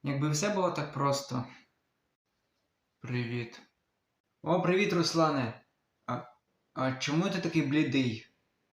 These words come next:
Та я вчора ввечері йогурт їв, а, він мені відразу не сподобався. І назва в нього якась стрьомна. П В А. Ех, да, Клею наївся, а потім він ще дивується, чому йому погано.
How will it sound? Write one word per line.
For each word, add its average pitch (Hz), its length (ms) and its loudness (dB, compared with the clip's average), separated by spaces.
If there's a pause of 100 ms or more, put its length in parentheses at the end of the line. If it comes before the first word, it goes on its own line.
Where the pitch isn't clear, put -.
(200)
Та 131 120 -4
я 143 160 -2
вчора 156 280 -2
ввечері 147 400 0
йогурт 143 460 0
їв, 175 360 -2 (280)
а, 135 280 0
він 151 240 0
мені 156 180 0
відразу 151 380 2
не 143 100 0
сподобався. 127 840 0 (140)
І 151 160 2
назва 135 340 2
в 135 40 2
нього 131 180 4
якась 127 260 -2
стрьомна. 123 600 0 (280)
П 131 120 -2
В 123 100 -2
А. 113 420 0 (1600)
Ех, 151 560 -4
да, 143 360 2
Клею 175 380 2
наївся, 175 520 2
а - 60 -4
потім 196 240 2
він 196 100 6
ще 180 140 2
дивується, 151 680 0
чому 165 260 2
йому 240 260 2
погано. 196 640 2